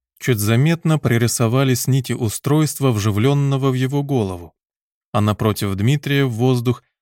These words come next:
поднялся черный лист размером метр на метр. Толщина монитора действительно соответствовала бумажному листу,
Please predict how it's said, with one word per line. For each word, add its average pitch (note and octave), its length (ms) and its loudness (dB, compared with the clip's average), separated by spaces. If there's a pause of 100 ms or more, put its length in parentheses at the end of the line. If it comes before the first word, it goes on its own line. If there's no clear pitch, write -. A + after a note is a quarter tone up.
(140)
поднялся C#3+ 560 2
черный C3+ 460 0
лист C3 420 -2
размером A#2+ 800 0
метр A2 600 -2
на A2 220 -2
метр. F#2 460 -8 (920)
Толщина A2+ 540 2
монитора C3+ 680 0 (240)
действительно B2+ 880 0
соответствовала B2+ 960 0
бумажному A2+ 580 2
листу, G#2 540 -4